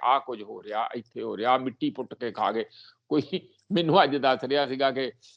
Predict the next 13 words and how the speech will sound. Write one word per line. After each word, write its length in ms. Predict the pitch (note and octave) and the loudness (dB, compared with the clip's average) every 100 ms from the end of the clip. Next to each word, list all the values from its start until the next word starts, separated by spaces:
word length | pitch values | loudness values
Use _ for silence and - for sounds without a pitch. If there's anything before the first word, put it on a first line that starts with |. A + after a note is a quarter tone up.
| _ | _
ਇਹਨਾਂ 280 | C3+ D3 D3 | -10 -4 -2
ਦੇ 140 | C3 A#2 | 0 -2
ਕੋਈ, 420 | C3 A#2+ A#2+ G2+ | 0 -2 -2 -6
ਅਹ, 300 | G2+ A2 F2 | -6 -6 -8
ਪ-, 360 | G#2 - C3 G#2 | -12 -2 0 6
ਰਾਜਪੁਰੇ 500 | A#2+ B2 A#2 C3 C3 | 8 6 4 -2 -2
ਦੇ 100 | B2+ | 0
ਲਾਗੇ 340 | B2 A#2 A#2+ | 0 0 -2
ਕੋਈ 140 | B2 B2+ | -8 -10
ਕਿਸੇ 340 | C3 A#2 D3 | -12 -4 -4
ਬੰਦੇ 320 | A#2 B2+ C3 | -2 -2 -2
ਦੀ 160 | B2+ C3+ | -2 -2
ਕਾਰਪੋਰੇਟ 600 | - A2 - C3+ C3 - | 0 -2 -2 -4 -6 -4